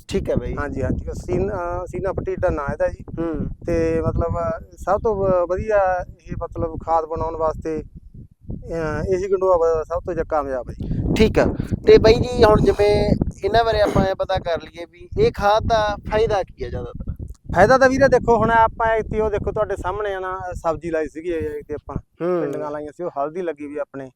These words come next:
Speaker 1: ਸਹੀ ਗੱਲ ਆ ਬਾਈ।
Speaker 2: ਤੇ ਕੱਦੂ ਲਾਏ ਸੀਗੇ।
Speaker 1: ਹੂੰ।
Speaker 2: ਤੇ ਇਹ-, ਇਹਦੇ ਨਾਲ ਹੀ ਸਾਰਾ ਤਿਆਰ ਕੀਤਾ ਸੀਗਾ। ਜਿੰਨੇ ਵੀ ਬੰਦਿਆਂ ਨੇ ਇੱਕ ਵਾਰੀ ਆਪਣੀ ਸਬਜ਼ੀ ਖਾ ਲਈ ਉਹ ਦੁਬਾਰੇ ਆਪਣੇ ਕੋਲੇ ਆਉਂਦੇ ਸੀਗੇ।
Speaker 1: ਮੰਨ ਕੇ ਚੱਲੋ ਵੀ ਬਿਨਾਂ ਰੇ ਸਪਰੇ ਤੋਂ ਆਰਗੈਨਿਕ ਆ,
Speaker 2: ਹਾਂਜੀ,
Speaker 1: ਹਨਾ?
Speaker 2: ਹਾਂਜੀ, ਹਾਂਜੀ। ਸਭ ਕੁਛ ਆ ਜੀ ਇਹਦੇ ਵਿੱਚ, ਯੂਰੀਆ, ਡੀ ਏ ਪੀ, ਸਾਰਾ ਕੁਛ ਨੇ,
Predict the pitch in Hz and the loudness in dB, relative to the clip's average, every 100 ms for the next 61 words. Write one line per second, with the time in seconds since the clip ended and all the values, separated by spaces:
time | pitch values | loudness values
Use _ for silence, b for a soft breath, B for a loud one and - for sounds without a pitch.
0 | _ - 147 143 123 120 117 120 156 156 | _ -6 -6 -4 -6 -8 -12 -10 -4 -2
1 | 151 147 - 147 151 156 151 139 139 170 | -2 -4 -6 -6 -4 0 0 0 -6 -6
2 | 151 - 151 156 127 - _ _ _ - | -8 -8 -8 -8 -8 -14 _ _ _ -6
3 | 156 156 151 147 139 190 151 156 196 180 | -2 0 -2 -4 -8 -10 -8 -8 -6 -4
4 | 220 196 185 185 185 180 156 135 - 120 | 2 2 2 0 0 0 -2 -4 -12 -12
5 | 139 156 139 160 175 175 175 165 160 165 | -6 -6 -4 -4 -2 -2 -2 -4 -6 -4
6 | 160 160 165 160 - 156 156 156 156 147 | -4 -8 -12 -10 -4 -4 -2 -6 -6 -8
7 | 147 143 139 143 143 151 160 147 143 156 | -6 -6 -8 -8 -6 -6 -6 -4 -4 -4
8 | 147 - 131 135 135 127 - - - - | -6 -8 -8 -4 -4 -4 -4 -4 -4 -4
9 | - 151 180 190 214 208 196 196 185 208 | 0 2 2 0 -2 0 0 0 -2 -8
10 | - 170 180 208 185 170 180 - 190 202 | -6 0 4 4 2 -4 -10 -10 -8 -6
11 | 226 202 202 196 156 170 160 135 170 165 | -6 0 4 4 2 -4 -4 -2 -2 -2
12 | 160 156 143 139 143 - 170 180 202 165 | -4 -4 -6 -14 -16 -2 0 0 -2 -2
13 | 151 147 165 170 165 156 156 156 160 156 | -4 -4 -4 -4 -4 -6 -6 -6 -4 -4
14 | 151 147 151 151 143 185 117 180 156 165 | -6 -8 -8 -8 -2 -2 -2 -6 -8 -10
15 | 160 | -10